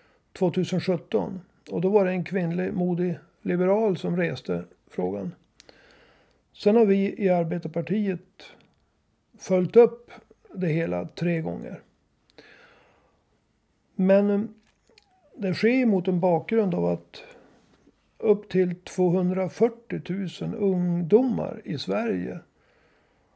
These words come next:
kan leva under hedersförtryck. Det har Astrid Schlytter visat i en större kartläggning. Så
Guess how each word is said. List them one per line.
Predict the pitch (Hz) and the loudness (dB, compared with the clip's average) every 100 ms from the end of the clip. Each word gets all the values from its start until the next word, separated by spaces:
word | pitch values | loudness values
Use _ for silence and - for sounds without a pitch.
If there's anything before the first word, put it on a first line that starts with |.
| _ _ _ | _ _ _
kan | - 185 180 | -6 -2 0
leva | 180 175 202 | 0 2 4
under | 208 254 196 165 | 4 4 2 0
hedersförtryck. | 151 180 180 185 - 175 - 190 196 _ - - _ _ _ - | -2 -2 -4 -6 -8 -10 -8 -10 -10 _ -20 -20 _ _ _ -10
Det | 180 | -4
har | 160 196 185 185 - - _ | 0 0 0 -2 -10 -20 _
Astrid | - 190 175 - 185 175 - | -4 -4 -4 -6 -8 -8 -10
Schlytter | - 208 214 214 175 | 2 4 4 0 -6
visat | 160 175 156 - 170 - - - _ _ _ _ _ | -4 -6 -6 -8 -10 -12 -20 -20 _ _ _ _ _
i | 247 | -4
en | 175 165 | -2 -2
större | - 208 220 202 | 0 2 4 2
kartläggning. | - 175 175 185 - - 196 - _ _ _ _ _ _ - _ | -2 -8 -8 -10 -10 -12 -14 -18 _ _ _ _ _ _ -20 _
Så | - - 185 180 | -10 0 2 0